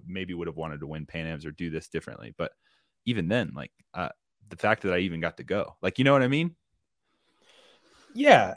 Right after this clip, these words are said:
Speaker 2: I mean, in retrospect, you can always, you can always look back and think there was more on the table for you to take.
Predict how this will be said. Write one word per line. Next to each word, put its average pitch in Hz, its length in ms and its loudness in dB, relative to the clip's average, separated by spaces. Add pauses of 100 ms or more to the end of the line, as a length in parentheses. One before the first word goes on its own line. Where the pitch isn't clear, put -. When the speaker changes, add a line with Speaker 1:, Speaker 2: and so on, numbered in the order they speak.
Speaker 2:
I 156 80 8
mean, 185 380 8
in 240 160 4
retrospect, 143 640 8
you 117 80 -4
can 117 120 -2
always, 113 600 0
you 139 80 -4
can 131 120 -2
always 123 260 0
look 110 160 -4
back 101 260 0
and 107 120 -10
think 107 180 -6
there 107 80 0
was 101 160 -2
more 101 200 -2
on 101 80 -2
the 98 80 -6
table 104 380 -2
for 107 140 -8
you 101 100 -4
to 98 80 -4
take. - 400 -2